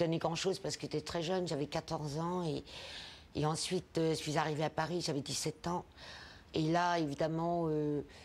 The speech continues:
euh, je parlais pas trop bien le français, mais même, euh, quasiment pas du tout, je parlais anglais. Et donc, j'ai, j'ai eu de la chance de faire des photos pour gagner ma vie, parce que j'étais pas riche, j'avais pas d'argent de, de ma famille.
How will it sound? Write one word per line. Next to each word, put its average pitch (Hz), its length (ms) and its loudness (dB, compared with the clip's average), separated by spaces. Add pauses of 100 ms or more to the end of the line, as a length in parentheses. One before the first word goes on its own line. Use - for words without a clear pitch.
(260)
euh, 107 140 -2 (120)
je - 140 -2
parlais 151 240 2
pas 170 180 0
trop - 240 -2
bien 151 160 2
le 151 60 0
français, 185 520 -2
mais 143 200 0
même, 147 380 2
euh, 139 160 -2
quasiment 143 400 0
pas 147 100 0
du 139 160 0
tout, 170 140 -2
je - 80 -4
parlais 139 260 0
anglais. 139 340 -2 (1000)
Et 151 560 2 (640)
donc, 180 160 4
j'ai, 175 160 2 (160)
j'ai 156 160 4
eu - 20 0
de - 80 -2
la 160 100 4
chance 185 280 0
de 160 80 -2
faire 156 160 0
des 147 100 2
photos 185 480 0 (460)
pour 156 140 -2
gagner 143 260 0
ma 151 160 2
vie, 196 160 2
parce - 240 -4
que 151 140 -4 (440)
j'étais 143 280 -4
pas 147 160 0
riche, 165 360 -2 (220)
j'avais 135 160 -6
pas 147 160 -6
d'argent 147 460 -4
de, 131 100 -2 (680)
de 131 60 -2
ma 139 120 2
famille. 175 500 0